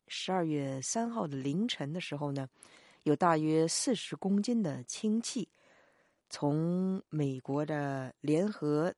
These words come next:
碳化物跨国公司所属的一家在印度的杀虫剂工厂里面泄露出来。这些毒气呢，有毒的气体借助着风势被刮进了周边的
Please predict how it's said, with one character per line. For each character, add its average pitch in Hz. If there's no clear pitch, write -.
碳 196
化 185
物 160
跨 175
国 143
公 160
司 190
所 147
属 131
的 127
一 147
家 135
在 143
印 190
度 139
的 127
杀 185
虫 170
剂 180
工 190
厂 -
里 -
面 123
泄 180
露 127
出 -
来。 -
这 180
些 151
毒 143
气 220
呢， 147
有 135
毒 135
的 139
气 -
体 -
借 196
助 156
着 123
风 196
势 -
被 151
刮 165
进 160
了 -
周 151
边 156
的 127